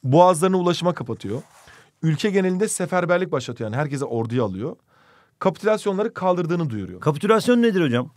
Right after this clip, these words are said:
Speaker 1: Çok önemli bir kavram kapitülasyonlar. Bizim yabancı devletlere verdiğimiz ekonomik ayrıcalıklar. Rahat rahat vergi vermeden, gümrük ödemeden ticaret yapabiliyorlar. Biz bunu kaldırıyoruz artık, yeter diyoruz yani.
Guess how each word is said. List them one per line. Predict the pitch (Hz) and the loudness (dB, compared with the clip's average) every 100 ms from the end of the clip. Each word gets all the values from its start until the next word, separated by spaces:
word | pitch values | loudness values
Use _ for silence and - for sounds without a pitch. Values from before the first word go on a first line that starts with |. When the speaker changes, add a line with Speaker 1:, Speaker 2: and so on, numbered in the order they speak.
| _ | _
Speaker 1:
Çok | - 247 | -2 2
önemli | 202 170 139 | 2 2 0
bir | 127 | -2
kavram | 127 117 117 | -2 -2 -2
kapitülasyonlar. | 120 113 117 110 123 175 254 _ _ - _ - | -6 -6 -8 -6 -6 -4 -6 _ _ -20 _ -4
Bizim | 175 196 220 262 _ _ _ | -2 0 -2 -4 _ _ _
yabancı | 131 143 143 185 202 | 0 2 4 2 4
devletlere | 185 160 151 123 | 2 2 0 2
verdiğimiz | 151 160 185 226 - | 2 0 -2 -6 -6
ekonomik | 165 175 180 214 - | -4 -2 0 0 2
ayrıcalıklar. | 143 139 147 135 113 101 | 4 4 2 0 -4 -2
Rahat | 131 175 175 | 0 -2 0
rahat | 160 165 - _ | -2 -2 -8 _
vergi | 131 135 151 156 | -2 2 2 2
vermeden, | 170 165 135 127 | 2 2 0 -2
gümrük | 127 147 156 | 0 0 0
ödemeden | 160 143 175 | 0 0 0
ticaret | 202 - 156 151 | -2 0 0 0
yapabiliyorlar. | 110 101 104 156 233 - _ | -6 -4 -4 -4 -6 -8 _
Biz | 170 | -2
bunu | 180 220 | 2 4
kaldırıyoruz | 196 190 180 139 | 4 6 4 2
artık, | 107 - | 0 -4
yeter | 120 160 | 0 0
diyoruz | 127 98 92 | 0 -6 -12
yani. | 92 | -16